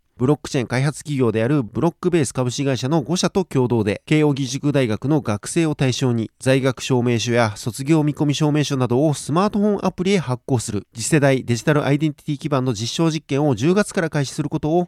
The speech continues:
十月二十六日に発表しました。なお、この実証実験は、今お話した五社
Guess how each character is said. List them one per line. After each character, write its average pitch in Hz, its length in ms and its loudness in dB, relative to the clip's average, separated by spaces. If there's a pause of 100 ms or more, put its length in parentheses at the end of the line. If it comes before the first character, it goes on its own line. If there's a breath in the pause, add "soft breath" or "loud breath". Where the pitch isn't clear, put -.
十 131 180 0
月 139 220 0
二 135 80 -2
十 120 100 -2
六 120 180 -2
日 175 200 -4
に 196 80 2
発 127 240 -4
表 139 80 0
し - 100 -6
ま 101 80 -4
し - 80 -12
た。 - 160 -12 (300)
な 214 160 4
お、 151 60 2
こ 170 100 -2
の 180 80 2
実 165 180 -4
証 185 140 2
実 175 160 -10
験 139 160 2
は、 160 280 4
今 170 220 4
お 98 40 0
話 127 260 2
し - 60 -10
た 123 120 2
五 127 160 2
社 127 220 0